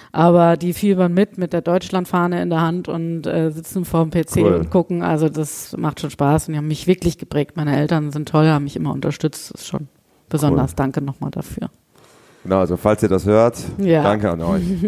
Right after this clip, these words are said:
Speaker 1: <laughs>
Speaker 2: Dann, ähm, Frage Nummer drei, wenn du Pferdemenschen eine Sache im Umgang mit ihren Pferden auf den Weg geben könntest, was wäre es?
Speaker 1: Wie gesagt,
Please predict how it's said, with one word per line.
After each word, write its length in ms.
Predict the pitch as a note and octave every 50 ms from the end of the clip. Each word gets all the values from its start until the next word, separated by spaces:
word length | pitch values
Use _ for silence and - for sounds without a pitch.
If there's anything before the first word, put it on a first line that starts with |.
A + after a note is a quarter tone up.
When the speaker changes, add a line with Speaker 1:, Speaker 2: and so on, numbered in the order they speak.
| F3+ E3
Speaker 1:
<laughs> 380 | F3+ E3+ F3+ - D#3+ C#3+ - -
Speaker 2:
Dann, 340 | - - - A2 A#2 A#2 G#2+
ähm, 680 | - G2 G#2+ G#2+ G#2+ G#2 G#2 G2+ G2+ G2+ G2+ G2+ G2+ G2 F#2+ F2+ - _ _ _
Frage 260 | - - - G2 G2+
Nummer 180 | G#2 F#2+ F2+ F2+
drei, 360 | E2 E2 F#2 A2 C3+ C#3+ A#2+
wenn 200 | A2 A#2 A2 A2
du 120 | G2 G2+ F#2
Pferdemenschen 840 | - - - A#2 A#2+ B2+ A#2 A2 A2+ A2+ A2+ A2 - - A#2 G#2+ - - - _ _ _ -
eine 340 | - G#2+ B2 C#3 C#3+ C#3+ B2+
Sache 300 | G2 A2 A#2 G#2+ - B2
im 80 | A2+
Umgang 340 | - G2 A#2 A#2+ A2+ G#2+ G#2+
mit 120 | A2 - -
ihren 240 | - F#2 F#2 F#2 F2+
Pferden 280 | - - F#2+ G2 F#2
auf 140 | F2 F2+ -
den 200 | - F#2+ F2+ D#2+
Weg 180 | E2+ F2+ - -
geben 300 | - F2+ F2 - - - -
könntest, 680 | - G#2+ A2+ B2+ C#3+ - - - D#3 C#3+ - - - - - - - _ -
was 320 | - D#2+ F2+ F2+ - -
wäre 240 | - - C#2 C#2 - -
es? 260 | - - - - - _ - - _ _ _ _ _ _ _ _ _ _ _ _ _ _ _ _ _ _ _ _ _ _
Speaker 1:
Wie 100 | - F#3+
gesagt, 520 | F3 F#3+ F3+ A2 F3+ E3+ F3 - - -